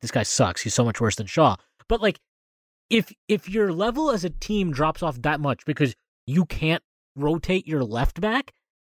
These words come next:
that says something about your structure and your organization as a team. Because really, like, I've seen Chelsea in the year twenty twenty-one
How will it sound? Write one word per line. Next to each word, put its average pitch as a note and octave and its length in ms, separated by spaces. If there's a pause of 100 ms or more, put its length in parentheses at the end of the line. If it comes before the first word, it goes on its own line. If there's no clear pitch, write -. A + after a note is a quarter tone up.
(200)
that F#3 340
says G#3+ 340
something F#3+ 480
about D3 360 (340)
your B2+ 200
structure - 520
and C3+ 100
your A2+ 140
organization B2+ 720
as A2 140
a A2 60
team. G2+ 340 (240)
Because F3 320 (480)
really, B3 420
like, G#3+ 300 (500)
I've F#3 180
seen A3+ 240
Chelsea E3 540 (260)
in D#3+ 180
the D#3 60
year E3 360
twenty F#3+ 360
twenty-one D3+ 600